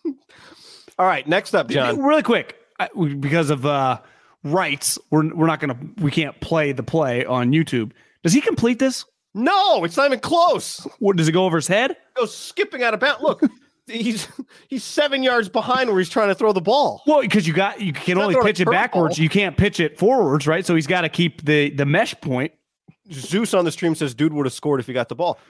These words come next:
Speaker 1: Yeah, there's a lot of plays that would have worked if you weren't asking Cedric Wilson to throw a sidearm pass. On, this isn't hockey. This isn't a
Speaker 2: Yeah.
Speaker 1: fast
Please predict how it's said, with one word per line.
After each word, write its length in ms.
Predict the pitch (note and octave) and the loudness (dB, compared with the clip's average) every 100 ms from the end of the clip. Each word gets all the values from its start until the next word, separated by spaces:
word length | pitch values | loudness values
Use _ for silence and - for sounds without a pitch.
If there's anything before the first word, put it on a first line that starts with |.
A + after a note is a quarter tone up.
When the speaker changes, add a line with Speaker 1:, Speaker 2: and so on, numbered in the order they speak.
| _ | _
Speaker 1:
Yeah, 180 | D4+ D#4 | -4 -4
there's 140 | B3 C#4+ | -4 -4
a 40 | |
lot 200 | C#4 F#4+ | -2 -2
of 100 | E4+ | -4
plays 300 | - D4 D#4 | 0 0 0
that 120 | A3 E3+ | -4 -6
would 220 | E3+ C4 | -2 0
have 80 | G#3 | 4
worked 340 | A#3 B3 - - | 2 2 -6 -6
if 160 | G3+ | -6
you 80 | G#3 | -6
weren't 260 | F#3+ A3+ A#3 | -2 -2 0
asking 360 | F#3 G3 - F3 | -2 -4 -6 -8
Cedric 320 | G3 F#3 D#3+ | -6 -4 -2
Wilson 340 | E3+ F#3 F#3+ | 0 0 0
to 80 | D#3 | -4
throw 400 | C3 - F3+ G3 | -6 -6 -2 0
a 60 | D3 | -2
sidearm 720 | - - F#3 G#3 G#3 D#3+ C#3 | -8 -4 0 2 2 0 0
pass. 420 | E3+ A3 F3 D#3+ - | -2 -2 -4 -4 -2
On, 120 | F#3 | 0
this 140 | F3+ A#3+ | 0 -4
isn't 180 | B3+ A3+ | -6 -6
hockey. 520 | - E4+ - G#3 E3 | -2 -2 -2 -10 -10
This 120 | C3+ | -6
isn't 220 | E4+ C4 E3 | -2 0 0
a 20 | |
Speaker 2:
Yeah. 60 | |
Speaker 1:
fast 240 | A#3 A3+ | 0 -2